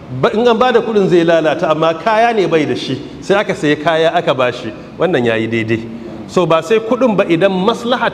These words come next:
ta nuna sayan kayan ne muhimmi, ya ce to ya halatta a saya. Saboda me? Saboda da Allah Ta'ala ya kira waɗanda za a ba su zakka, malamai suka ce ai ba su, cewa a ba su kuɗi ba, sadaka ya kira.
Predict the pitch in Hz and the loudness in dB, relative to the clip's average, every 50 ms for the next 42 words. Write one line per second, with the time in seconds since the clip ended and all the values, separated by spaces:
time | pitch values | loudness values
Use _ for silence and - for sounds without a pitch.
0 | - - 180 165 170 170 170 165 147 127 120 - - - - - - - - 160 | -2 -2 0 2 2 4 4 4 2 2 0 -2 -8 -12 -12 -12 -8 -2 0 2
1 | 156 175 208 214 220 - - - 226 214 202 214 226 240 220 180 165 165 165 170 | 2 4 2 2 0 -2 -2 -2 0 2 2 2 2 2 2 2 2 2 2 2
2 | 165 160 143 135 - 180 175 180 175 151 135 147 160 151 160 139 135 135 131 143 | 2 0 -2 -2 0 2 2 2 2 4 2 2 2 0 -2 -2 0 2 2 2
3 | 139 135 151 139 135 143 139 - 156 107 107 - 120 110 113 110 - - - - | 2 2 0 0 -2 -2 -4 -4 -6 -8 -6 -4 0 0 0 0 -2 -4 -10 -16
4 | - - - - - - - - - - - 208 185 202 190 190 160 147 151 147 | -16 -18 -18 -18 -18 -18 -18 -18 -8 -2 0 0 2 4 2 4 4 2 2 2
5 | 151 180 196 180 180 160 156 143 147 156 151 185 220 226 226 220 190 165 - 175 | 2 0 2 2 2 2 2 2 2 0 0 0 -2 0 0 0 0 0 0 0
6 | 165 170 180 180 180 175 175 175 165 175 - - - - - 127 160 185 185 202 | 0 2 2 2 2 2 2 2 0 -2 -8 -14 -16 -8 -2 0 0 2 2 2
7 | 220 220 220 220 214 214 240 214 220 208 175 165 165 180 190 175 165 170 175 165 | 2 4 4 4 4 2 2 2 0 2 2 2 2 2 2 0 0 0 0 0
8 | - 165 143 135 139 127 - - - 175 165 165 165 165 - - - 131 143 143 | -2 -4 -2 -2 -2 -2 -2 -4 -2 0 0 0 -2 -4 -10 -14 -6 0 0 0
9 | 139 143 156 170 165 202 185 175 - - 170 156 156 170 175 170 151 165 156 139 | 0 0 -2 -4 -4 -4 -4 -4 -4 -4 -4 0 2 2 2 2 2 2 0 0
10 | 131 - - - - - - - - - - - - 233 202 180 170 170 180 151 | 0 -4 -10 -16 -16 -18 -18 -20 -20 -16 -6 0 2 2 4 4 2 0 0 0
11 | 147 135 160 170 165 165 151 - - 214 185 185 185 175 170 175 185 180 190 180 | 0 0 0 0 0 -2 -8 -8 -8 -6 -4 -4 -2 -2 -2 0 0 -2 0 0
12 | 180 156 117 110 117 113 - 110 104 - | -2 -2 -2 -2 -4 -4 -4 -4 -4 -4